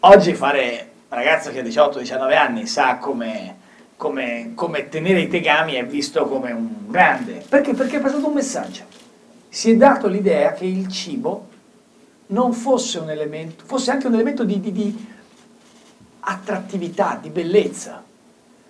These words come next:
Questo non sta avvenendo ancora sull'agricoltura. Non voglio dire che dovremmo fare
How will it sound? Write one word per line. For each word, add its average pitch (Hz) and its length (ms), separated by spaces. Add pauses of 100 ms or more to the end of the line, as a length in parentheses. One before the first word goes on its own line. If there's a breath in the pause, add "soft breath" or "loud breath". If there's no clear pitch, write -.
(360 soft breath)
Questo 294 280
non 254 120
sta 262 200
avvenendo 233 380
ancora 202 300
sull'agricoltura. 175 640
Non 190 140
voglio 233 200
dire 214 200
che 160 100
dovremmo 160 320
fare 160 600